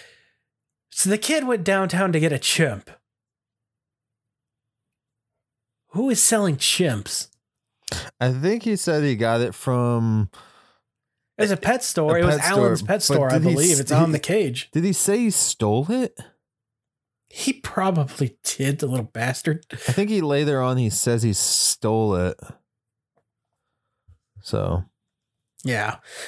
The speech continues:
Speaker 1: Well, Eddie is impressed and then asks him to turn it back. Herman says why. It's an improvement. <laughs>
Speaker 2: Yeah.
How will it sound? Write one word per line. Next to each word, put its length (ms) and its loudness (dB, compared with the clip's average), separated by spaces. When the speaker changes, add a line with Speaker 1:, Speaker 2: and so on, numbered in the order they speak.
Speaker 1:
Well, 360 0
Eddie 300 0
is 160 2
impressed 580 0
and 140 2
then 120 0
asks 320 2
him 120 0
to 80 0
turn 160 2
it 100 -2
back. 320 2
Herman 340 0
says 280 0
why. 260 2
It's 200 -2
an 80 2
improvement. 880 -2
<laughs> 40 -20
Speaker 2:
Yeah. 260 2